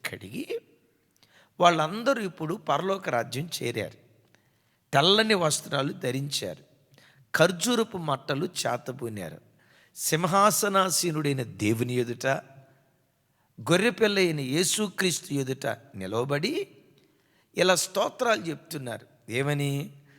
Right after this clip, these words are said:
"సింహాసనాసీనుడైన దేవునికిని, గొర్రెపిల్లకును మా రక్షణకై స్తోత్రమని" గొప్ప శబ్దంతో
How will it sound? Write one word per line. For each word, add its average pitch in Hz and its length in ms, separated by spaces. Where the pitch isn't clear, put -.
"సింహాసనాసీనుడైన 156 1400
దేవునికిని, 139 840
గొర్రెపిల్లకును 165 1000
మా 143 320
రక్షణకై 175 960
స్తోత్రమని" 190 1080
గొప్ప - 720
శబ్దంతో 175 1080